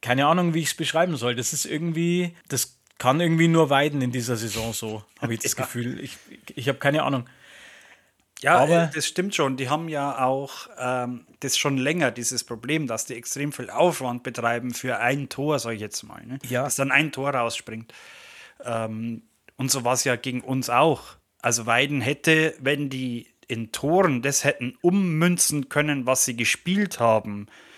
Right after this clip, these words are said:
Speaker 2: dann hätten die nach den ersten beiden Dritteln das Spiel eigentlich schon gewinnen können.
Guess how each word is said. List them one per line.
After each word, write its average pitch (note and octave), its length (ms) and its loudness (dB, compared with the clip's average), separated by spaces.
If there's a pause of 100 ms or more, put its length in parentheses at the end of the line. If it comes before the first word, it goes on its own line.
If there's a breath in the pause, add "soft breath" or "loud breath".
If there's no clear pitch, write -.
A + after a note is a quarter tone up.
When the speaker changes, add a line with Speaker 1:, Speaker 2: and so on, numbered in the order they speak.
(320 loud breath)
Speaker 2:
dann A#2+ 300 2
hätten C#3+ 400 -4
die C#3+ 480 -2
nach C3 360 -2
den C3 180 -4
ersten C#3 340 -2
beiden D3+ 260 2
Dritteln E3 400 -4
das D#3 160 -2
Spiel C3+ 380 -2
eigentlich C#3+ 360 0
schon D3 200 0
gewinnen C#3+ 400 -2
können. - 280 -16